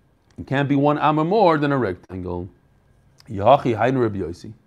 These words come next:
So then, if so, that's exactly what Rabbi Yossi says. Ikibenayu Ribua de Ribua de Rabbanon. In other words, says Rashi, if somebody comes to the Bezdin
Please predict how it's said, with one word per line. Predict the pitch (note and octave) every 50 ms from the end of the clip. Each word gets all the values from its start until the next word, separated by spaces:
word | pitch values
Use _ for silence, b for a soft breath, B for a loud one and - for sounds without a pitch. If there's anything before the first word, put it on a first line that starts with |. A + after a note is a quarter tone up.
| _ _
So | - - C3
then, | B2+ D3 F#3+ A3+ G#3 F3+ C#3 - - -
if | - D3 B2+
so, | - - G#3+ G#3
that's | F3 D#3+ C#3+ -
exactly | - B2+ A2+ E3+ F#3 F3+ F#3
what | F3+
Rabbi | E3 D#3 D3+ F3+ A3
Yossi | B3+ A#3 G#3+
says. | F3 - D#3+ C3+ A2 - _ _ _ _ _ b b b b b b b b b -
Ikibenayu | G#2+ - - F#2+ G2 G2 G2+ A#2 E3 A3 A3+ G#3+ G3+ F#3
Ribua | E3 D3+ C#3 A2+ F#2+ F3 A3+ G#3+ F#3+ F3
de | D3+
Ribua | D#3 C#3 C#3 A#2+ G2+ C#3+ G#3 F#3
de | D3+ C#3
Rabbanon. | C3 B2+ B2+ A2+ F#2 F2 F#2 F2+ F2 F2 E2+ E2+ F2 F2+ - _ _ _ _ _ _ -
In | A#2+ A#2+ C#3+
other | F3 F3 E3+
words, | D#3+ B2+ B2 -
says | E3 D3 C3
Rashi, | C3 D3 D3 C3+ C3 - - - - _ _ _ _ - b b b b b b b b b -
if | -
somebody | - - F#3 A3 A#3+ A#3 A3
comes | - - - G#3 G#3 F#3+ -
to | - - F#3+ F3+ E3+ E3+ -
the | - B2 B2+
Bezdin | A#2+ G#2 E3+ F3+ C#3+ A2 G#2+ G2+ F2+